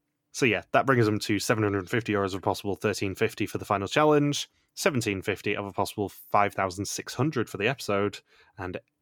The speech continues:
eight thousand one hundred and ten euros of a possible twenty-three thousand four hundred twenty-two euros and fifty cents for this season so far.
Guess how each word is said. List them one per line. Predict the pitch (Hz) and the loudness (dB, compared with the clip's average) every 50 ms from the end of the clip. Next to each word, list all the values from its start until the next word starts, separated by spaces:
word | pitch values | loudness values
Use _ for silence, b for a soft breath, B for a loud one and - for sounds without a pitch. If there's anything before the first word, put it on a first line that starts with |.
| _ _ _ | _ _ _
eight | 160 165 - - | 0 0 2 2
thousand | 127 117 104 98 107 110 | 0 0 2 2 -2 0
one | 117 160 165 | 2 2 2
hundred | 131 107 92 92 92 | 2 0 -2 -4 -6
and | 98 - | -8 -4
ten | - 208 185 143 | -4 -2 -2 0
euros | 117 113 117 117 117 107 101 | 0 0 2 2 2 0 -2
of | 95 | -4
a | |
possible | 92 - 101 - - 104 - | -2 -4 -4 -2 -4 -8 -2
twenty-three | - 185 175 156 127 - 120 107 | -2 0 0 0 -2 -2 -4 -2
thousand | - 107 98 95 107 101 | -2 -2 -2 -2 -6 0
four | - 156 | 2 2
hundred | 135 110 104 104 101 | 2 2 0 -6 -4
twenty-two | - 180 170 147 120 - 113 101 95 | -2 -2 -2 -2 -4 -4 -4 -4 -2
euros | 104 104 104 104 101 92 | 0 0 2 0 0 0
and | 98 90 | -4 -4
fifty | - 101 90 - - | -4 -4 -4 -4 -10
cents | - - 98 92 95 92 - - - - | -8 -4 -4 -4 -6 -6 -10 -14 -8 -6
for | - 92 92 | -6 -4 -2
this | 104 98 | -4 -4
season | - 95 80 - 90 87 | -4 -8 -10 -12 -12 -8
so | - 95 - | -8 -8 -6
far. | - 95 92 - | -4 -6 -8 -8